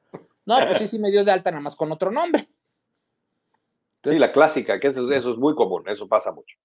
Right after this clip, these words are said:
Speaker 2: Sí, sí pasa.
Speaker 1: Nada más para que tengan un dato. De acuerdo con consar, hay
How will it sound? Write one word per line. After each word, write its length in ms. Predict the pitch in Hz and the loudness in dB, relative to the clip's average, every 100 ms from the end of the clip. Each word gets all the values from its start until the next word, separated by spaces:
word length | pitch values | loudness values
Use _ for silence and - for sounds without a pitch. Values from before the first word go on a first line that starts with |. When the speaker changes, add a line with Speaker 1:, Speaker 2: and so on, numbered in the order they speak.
| _ | _
Speaker 2:
Sí, 180 | 185 - | -14 -12
sí 160 | 175 | -10
pasa. 100 | - | -2
Speaker 1:
Nada 140 | 170 208 | 0 2
más 180 | 214 | 2
para 200 | 214 180 | 2 0
que 80 | 160 | -2
tengan 280 | 165 160 156 | -8 -8 -10
un 80 | 139 | -10
dato. 240 | 92 _ _ _ _ _ _ - | -14 _ _ _ _ _ _ -10
De 120 | 139 | -10
acuerdo 360 | 143 151 147 | -4 -4 -4
con 180 | 147 147 | -6 -6
consar, 460 | 151 156 185 269 392 | -4 -4 -2 -2 -4
hay 160 | - | -8